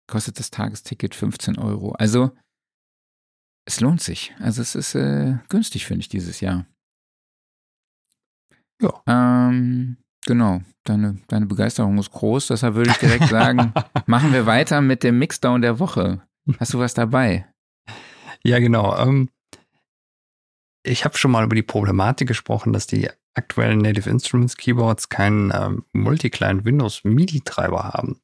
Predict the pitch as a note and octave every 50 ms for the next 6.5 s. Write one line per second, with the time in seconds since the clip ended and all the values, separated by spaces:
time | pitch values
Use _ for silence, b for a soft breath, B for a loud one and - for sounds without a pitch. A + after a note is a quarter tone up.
0 | _ - D#3+ F3 - - - - - - - - C#3 - - - - A#2 - -
1 | - B B B B B B B B B B _ _ _ - A#2+ G#2+ G#2 G#2 G#2
2 | - G#2 B2 E3+ G3 F#3+ - B2 F#2+ - - - - - - _ _ _ _ _
3 | _ _ _ _ _ _ _ _ _ _ _ _ _ _ _ _ _ _ - A2+
4 | G#2 - G#2 F#2+ - - G2+ G2 - - - A2 G2+ - - G#2+ - - G2+ G2+
5 | B2+ E3 E3 A2+ F#2 F2 - - - - - - - - E3+ - A#2+ - - -
6 | F#2 F2 F2 F2+ - - A#2 D3 - -